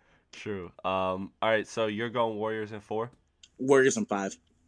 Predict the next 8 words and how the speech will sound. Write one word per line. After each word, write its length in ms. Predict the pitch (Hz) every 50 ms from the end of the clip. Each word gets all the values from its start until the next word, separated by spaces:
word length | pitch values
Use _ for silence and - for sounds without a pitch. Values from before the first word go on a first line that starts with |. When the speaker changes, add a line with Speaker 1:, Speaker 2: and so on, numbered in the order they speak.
| - - - - _ _ _ _ _ _ _ _
Speaker 1:
Warriors 320 | - 98 95 92 92 92 -
in 60 | 90
five? 300 | 78 - 87 85 92 101 - _ _ -
Okay. 280 | 90 87 - 78 - - -
Speaker 2:
Yeah. 140 | 120 110 - - -
Speaker 1:
Um, 480 | 95 95 98 101 101 101 101 98 - _ _ -
all 80 | - 123
right, 140 | 117 98